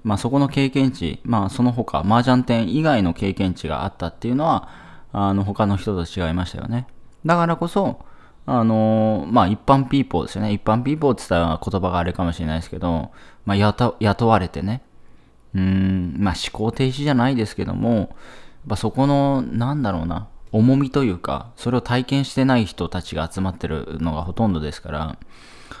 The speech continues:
ず-、うーん、まあ、その、傷の痛みも、「え、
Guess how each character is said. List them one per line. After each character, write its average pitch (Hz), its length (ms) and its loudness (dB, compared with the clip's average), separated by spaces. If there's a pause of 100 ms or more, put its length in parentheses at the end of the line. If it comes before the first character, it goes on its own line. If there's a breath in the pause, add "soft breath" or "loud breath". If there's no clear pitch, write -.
(340 loud breath)
ず-、 139 320 -14 (560)
う 208 40 -8
ー 170 380 -6
ん、 160 40 0
ま 160 100 4
あ、 - 20 2
そ 143 120 2
の、 117 320 2 (160)
傷 185 280 4
の 208 100 8
痛 202 180 4
み 190 140 2
も、 107 220 2
「え、 127 120 0